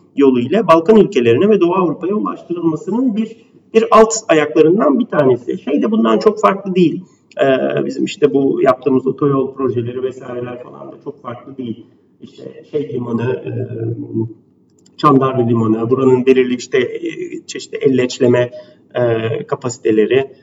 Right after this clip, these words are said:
ondan sonra işte şeye kurulan, Ali Ağa bölgesine kurulan, e, petrokimya tesisleri, gerek işte Petkim gerekse de,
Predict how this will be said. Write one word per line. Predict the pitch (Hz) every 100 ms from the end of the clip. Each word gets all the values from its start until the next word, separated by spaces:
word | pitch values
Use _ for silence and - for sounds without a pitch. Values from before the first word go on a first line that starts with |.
| _ -
ondan | 135 123 117
sonra | 113 131 120 123 123
işte | - - 120 120
şeye | - 135 131
kurulan, | 131 127 120 117
Ali | 127 135
Ağa | 131 120
bölgesine | 127 120 123 - 123
kurulan, | 120 127 120 117 117
e, | 123 127 127
petrokimya | 131 143 139 123 127 127 120
tesisleri, | 120 113 - - - 110
gerek | 120 110 -
işte | - -
Petkim | 117 117 - 113 113
gerekse | 110 110 -
de, | 113